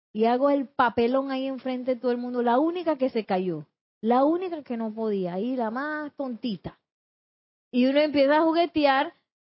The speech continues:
con esas imágenes de fracaso. Entonces, oye, no, no, no, no, no, uno tiene que hacerle eso y que, "Piu, piu, piu,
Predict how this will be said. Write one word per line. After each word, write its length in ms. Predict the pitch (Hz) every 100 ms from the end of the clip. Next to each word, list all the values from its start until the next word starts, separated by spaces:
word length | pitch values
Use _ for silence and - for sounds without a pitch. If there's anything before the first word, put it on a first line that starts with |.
| -
con 420 | 277 277 285 320 349 -
esas 320 | 254 254 302
imágenes 560 | 285 240 220 302 311 262
de 120 | 233
fracaso. 800 | 202 190 - 415 359 - 180 170 _ _ _
Entonces, 500 | 196 175 190 185 240
oye, 380 | 269 302 196 170 _ _ _ _ _ _ _ _ -
no, 440 | 196 220 220 262
no, 200 | 302 330
no, 220 | 339 381
no, 220 | 392 427
no, 240 | 440 480 392
uno 140 | 320
tiene 180 | 330 339
que 60 | 294
hacerle 260 | 285 285
eso 120 | 302
y 40 | 330
que, 140 | 214
"Piu, 320 | 202 - - - _ -
piu, 180 | - - _
piu, 160 | -